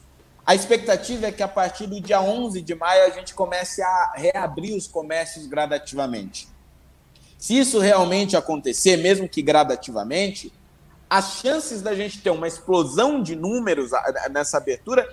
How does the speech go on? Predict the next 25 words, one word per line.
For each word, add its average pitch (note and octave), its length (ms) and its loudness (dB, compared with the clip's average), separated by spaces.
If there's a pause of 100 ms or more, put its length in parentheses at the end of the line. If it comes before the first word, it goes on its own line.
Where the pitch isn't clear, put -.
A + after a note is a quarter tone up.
(140)
é G#3 100 4
perigosíssima. B3+ 1040 -4 (440)
Isso C#4 200 -8
sem C#4 160 -4
falar G3+ 260 2
nos A3 160 -4
outros G#3+ 280 0
estados F3 400 0
que G3+ 160 -12
já G3 120 -2
se G3+ 140 -6
adian-, E3+ 400 -4
já, D3 400 0
já C#3+ 120 -2
se E3 120 -6
adiantaram D3 540 0
abrindo, D#3 440 -4
né? G#2+ 120 -6
Porque A#2 340 -2 (100)
você B2 260 -4
tem C#3 220 -2
ali C3+ 200 2
em C3+ 100 -6
Santa C3 320 -6
Catarina, C3+ 600 -4